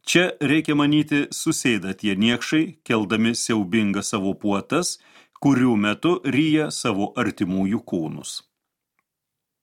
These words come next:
Šis reginys mane taip pritrenkė, jog ilgesnį laiką visai negalvojau apie man pačiam gresiantį pavojų.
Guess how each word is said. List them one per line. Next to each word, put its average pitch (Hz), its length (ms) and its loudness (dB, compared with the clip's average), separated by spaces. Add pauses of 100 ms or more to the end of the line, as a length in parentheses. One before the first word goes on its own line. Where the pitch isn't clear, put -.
(500)
Šis 160 300 4
reginys 131 520 2
mane 120 280 2
taip 139 340 -2 (100)
pritrenkė, 110 760 -2 (320)
jog 127 360 2
ilgesnį 139 600 0
laiką 120 460 0
visai 117 400 0
negalvojau 139 760 0
apie 113 220 -2
man 127 240 0
pačiam 147 480 -2
gresiantį 104 640 -2
pavojų. 92 560 -4